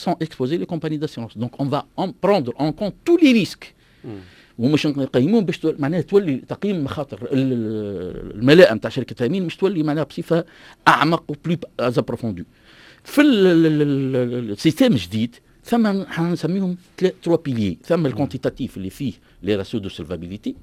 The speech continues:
Speaker 1: كيفاش ي-، اللي كالكول، سي كوانتيتاتيف، ثم دو بيليي سكون نوز ابلون كاليتاتيف.
Speaker 2: مم.
Speaker 1: الغوفرنونس،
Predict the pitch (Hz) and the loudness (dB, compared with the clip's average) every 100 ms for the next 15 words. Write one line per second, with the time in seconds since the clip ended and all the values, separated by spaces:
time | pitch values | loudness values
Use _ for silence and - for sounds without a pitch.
0 | - - - 95 107 92 85 113 - 247 | -20 -18 -12 -10 -6 -6 -4 -4 -2 -4
1 | - - 95 - 113 101 104 143 240 - | -6 -12 -10 -4 -2 -2 -2 -2 -4 -10
2 | - - - - 190 180 147 151 139 185 | -14 -20 -18 -6 -2 -2 -2 -4 -6 -8
3 | - 143 123 135 - 135 170 - - 139 | -8 -8 -6 -6 -4 -4 -6 -8 -6 -4
4 | 139 123 - 87 - _ _ 120 95 90 | -4 -6 -8 -16 -18 _ _ -20 -18 -14
5 | 101 135 147 143 175 - | 0 6 8 6 0 -6